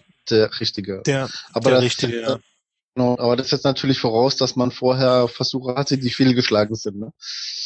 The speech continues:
Speaker 2: Ja. Ähm, ja, und es, <clears throat> ich mein, ähm, zu, äh, den Kenntnissen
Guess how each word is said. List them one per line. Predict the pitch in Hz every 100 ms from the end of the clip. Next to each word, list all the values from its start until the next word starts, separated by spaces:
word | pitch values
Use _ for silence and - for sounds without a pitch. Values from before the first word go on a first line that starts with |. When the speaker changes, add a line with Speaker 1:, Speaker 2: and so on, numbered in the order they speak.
| -
Speaker 2:
Ja. | 135 120 _ - - - - - - -
Ähm, | 147 131 113 104 -
ja, | 123 139 156
und | 143 127
es, | 120 - - -
<clears throat> | - 180 170 139
ich | 147
mein, | 123 156 139 127 175 - _ -
ähm, | 143 131 120 - - - - _ _ _ -
zu, | - - 135 135 135
äh, | 143 123 120
den | 113 120
Kenntnissen | 131 170 175 160 - 160